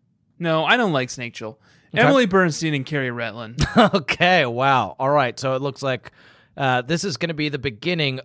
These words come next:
Speaker 2: of, uh, an extremely contentious rivalry between us. Good day, sir.
Speaker 1: <laughs> Good day,
Speaker 2: <laughs>
Speaker 1: um, good day, sir. I hope, I hope to work with you more. I, I, your attitude is very refreshing.
Speaker 2: <laughs> And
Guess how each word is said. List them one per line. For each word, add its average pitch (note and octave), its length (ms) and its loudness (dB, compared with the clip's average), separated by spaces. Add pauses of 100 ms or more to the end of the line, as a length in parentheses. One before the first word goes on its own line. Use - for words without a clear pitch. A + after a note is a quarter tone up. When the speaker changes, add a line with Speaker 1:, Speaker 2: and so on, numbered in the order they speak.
Speaker 2:
of, B2+ 400 -2 (100)
uh, B2 320 -4 (100)
an C3+ 120 -6
extremely C3+ 540 -6
contentious A#2+ 540 -8
rivalry A2 500 -4
between A2+ 380 -12
us. G#2+ 260 -14 (340)
Good D#3+ 180 2
day, D3 200 4
sir. C3+ 380 -4 (480)
Speaker 1:
<laughs> D#3 540 -10
Good D#3+ 180 0
day, C#3 240 0 (120)
Speaker 2:
<laughs> E3+ 140 4
Speaker 1:
um, A2 300 -10 (120)
good C3+ 120 -10
day, C#3 140 -6
sir. - 300 -12 (580)
I C3 60 -10
hope, F#3 300 0
I E3 140 2
hope G3+ 180 2
to G#3 280 4 (640)
work A3 280 2
with C4+ 100 0
you F3+ 100 0
more. D#3 280 2
I, A#2+ 200 -2
I, F#2+ 120 -8
your C#3+ 440 -4
attitude D3+ 400 0
is C3 60 -6
very C3+ 220 -4
refreshing. B2+ 600 -8
Speaker 2:
<laughs> - 40 2 (1160)
And B2 680 -4